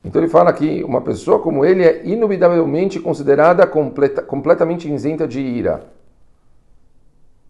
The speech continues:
Então, Pashut, é o que a gente precisa conseguir alcançar.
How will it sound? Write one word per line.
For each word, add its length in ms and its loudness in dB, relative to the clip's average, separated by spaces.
Então, 800 -4
Pashut, 600 -4
é 140 -2
o 60 2
que 100 -4
a 60 -2
gente 200 -4
precisa 440 -4
conseguir 760 -6
alcançar. 760 0